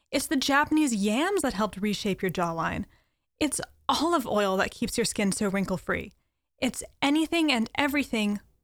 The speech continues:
but medical treatment." The lack of honesty and transparency surrounding these physical transformations is truly appalling, especially as it leads to the spread of misinformation,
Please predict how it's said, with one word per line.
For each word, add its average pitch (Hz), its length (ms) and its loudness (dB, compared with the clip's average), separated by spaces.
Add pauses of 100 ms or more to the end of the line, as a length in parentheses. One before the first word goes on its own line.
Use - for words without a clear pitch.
but 240 220 0
medical 208 380 0
treatment." - 580 -10 (1120)
The 233 80 0
lack 254 280 2
of 302 80 0
honesty 269 560 2
and 233 120 0
transparency 233 720 0
surrounding 220 640 2
these 254 140 0
physical 220 320 -2
transformations 196 960 -2
is 196 180 -4
truly 240 520 -2
appalling, - 640 -6 (760)
especially 269 580 0
as 254 140 0
it - 80 -4
leads 214 320 -2
to - 100 -8
the 233 80 -6
spread 190 380 0
of - 180 -6
misinformation, 202 880 -4